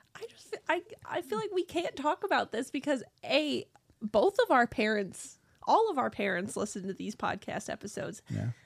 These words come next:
Speaker 1: And
Speaker 2: Our
Speaker 1: I
Speaker 2: parents, six-, you know your parents have sixty-nine before.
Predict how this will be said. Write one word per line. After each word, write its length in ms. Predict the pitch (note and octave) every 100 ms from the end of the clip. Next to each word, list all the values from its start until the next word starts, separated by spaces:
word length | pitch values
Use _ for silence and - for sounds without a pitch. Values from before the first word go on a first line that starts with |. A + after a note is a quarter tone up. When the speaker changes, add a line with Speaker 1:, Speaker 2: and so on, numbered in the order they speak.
| _ _ _ -
Speaker 1:
And 100 | -
Speaker 2:
Our 60 | F#3+
Speaker 1:
I 40 |
Speaker 2:
parents, 360 | E3+ A3+ D#3 B2
six-, 240 | - C#3 -
you 180 | - D#3+
know 60 | A3
your 180 | C#3 B2
parents 300 | C3 A2+ G2+
have 100 | F#2+
sixty-nine 540 | A2 - G2 G2 G#2+
before. 440 | F#2+ E2 F2 A2+